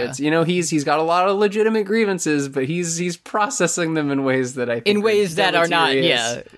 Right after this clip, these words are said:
Speaker 1: yeah, could be,
Speaker 2: Uh,
Speaker 1: could be a little bit, uh, better, you know, expressed.
Speaker 2: Still gonna mark when it comes out, though.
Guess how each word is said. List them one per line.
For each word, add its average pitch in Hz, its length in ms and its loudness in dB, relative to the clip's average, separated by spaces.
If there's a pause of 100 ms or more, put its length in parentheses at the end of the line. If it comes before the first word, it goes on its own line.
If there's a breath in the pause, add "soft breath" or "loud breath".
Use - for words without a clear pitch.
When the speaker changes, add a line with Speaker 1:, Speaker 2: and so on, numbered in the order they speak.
Speaker 1:
yeah, - 100 -16
could 214 260 2
be, 170 220 4
Speaker 2:
Uh, 156 40 -2
Speaker 1:
could 170 200 0
be 156 120 2
a 143 60 2
little 135 200 0
bit, 123 200 -4
uh, 123 220 -2
better, 113 560 -6
you 110 100 -12
know, 101 120 -10
expressed. - 520 -10
Speaker 2:
Still 180 160 2
gonna 147 140 4
mark 127 200 4
when 123 100 -4
it 117 40 -6
comes 120 180 -6
out, 120 140 -8
though. 127 180 -14